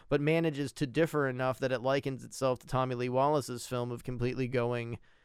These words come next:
going against what the fan expectation was. I think having no expectations with the film, you are allowed to see something differently, and that Michael's just a fucking old man, and the perpetuation of fear within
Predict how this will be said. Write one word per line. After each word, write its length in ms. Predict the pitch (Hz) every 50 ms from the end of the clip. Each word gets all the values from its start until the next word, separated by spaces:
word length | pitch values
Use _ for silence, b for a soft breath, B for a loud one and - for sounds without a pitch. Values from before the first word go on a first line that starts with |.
| _ - - _
going 240 | - 165 170 170 160
against 380 | 156 143 143 147 147 135 - -
what 140 | 143 139 -
the 100 | 127 -
fan 260 | - 139 135 131 123
expectation 840 | 120 127 - - - 127 117 - - 139 139 143 - - 123 110 113
was. 320 | 110 104 95 90 - - -
I 260 | - - - - -
think 140 | 170 165 160
having 300 | 165 165 156 151 143 143
no 140 | 143 139 139
expectations 800 | 131 - - - 131 110 - - 151 175 185 175 156 139 135 117
with 160 | 127 123 -
the 80 | 127 117
film, 500 | - - 135 131 127 127 123 123 123 120
you 340 | 123 127 127 123 123 117 107
are 120 | 117 123 123
allowed 440 | 120 123 127 123 127 127 127 123 -
to 100 | 123 120
see 220 | - - 131 123
something 440 | - - 131 123 117 120 123 117 113
differently, 680 | 104 127 131 - 139 131 98 113 120 120 117 120 113
and 200 | 107 117 113 117
that 120 | 117 117 113
Michael's 400 | 120 120 127 127 - 131 120 120
just 220 | - 123 - -
a 40 | 120
fucking 360 | - - 127 117 - 117 113
old 280 | - 120 117 117 113 120
man, 420 | 120 127 131 127 123 120 117 113
and 160 | 110 113 117
the 60 | 113 107
perpetuation 840 | - 127 - - 120 127 123 - 131 123 123 120 120 - 123 120 117
of 100 | 113 -
fear 320 | - 139 135 127 123 123
within 500 | 120 117 113 - 123 113 110 110 107 107